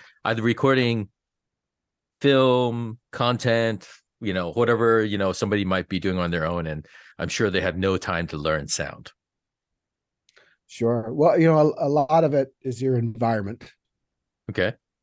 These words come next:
Speaker 2: Um, you know, that's why, that's why we record things like, like when you were at Keywords,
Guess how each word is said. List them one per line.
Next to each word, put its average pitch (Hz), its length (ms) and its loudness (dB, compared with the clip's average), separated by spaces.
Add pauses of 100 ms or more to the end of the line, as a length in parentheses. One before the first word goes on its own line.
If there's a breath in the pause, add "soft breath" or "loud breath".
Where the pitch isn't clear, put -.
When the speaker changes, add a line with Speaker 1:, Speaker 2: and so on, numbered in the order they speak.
(140)
Speaker 2:
Um, 110 340 -8
you 104 60 -10
know, 110 140 -6
that's 110 240 -6
why, 107 320 -2 (600 soft breath)
that's 123 160 -2
why 127 140 4
we 123 200 4
record 127 500 2
things 117 260 0
like, 110 140 -8 (160)
like 117 180 -6
when 117 160 0
you 117 140 2
were 110 100 0
at 104 100 -8
Keywords, 104 720 -2